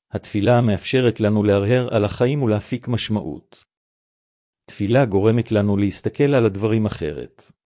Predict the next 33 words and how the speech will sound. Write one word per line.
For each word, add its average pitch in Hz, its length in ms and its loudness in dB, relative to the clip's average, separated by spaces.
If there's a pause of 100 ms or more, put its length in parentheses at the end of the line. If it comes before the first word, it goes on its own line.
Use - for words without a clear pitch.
(760)
הרצון 123 460 0
להתפלל 113 720 0
הוא 104 180 -4
גם 104 160 4
סוג 123 300 -2
של 107 180 -2
תפילה. 80 520 -6 (1040)
מי 131 140 0
שיתפלל 101 640 0
על 98 120 4
הזולת 95 580 0
ולא 117 320 4
על 110 100 4
עצמו, - 600 -4 (160)
תפילתו 127 500 2
תענה 107 340 2
תחילה. 78 460 -6 (1120)
אנו 156 160 2
עוצמים 120 440 0
עיניים 110 420 0
בתפילה, 104 560 -2
כי 110 160 0
הדברים 104 400 0
החשובים 127 540 -4
לנו 113 200 -2
בחיים 123 400 -2
הם 113 100 -2
אותם 127 300 -2
דברים 107 420 -2
שאנו 117 320 0
מרגישים 104 520 -2
אותם 110 300 -2
בתוכנו, 101 640 -4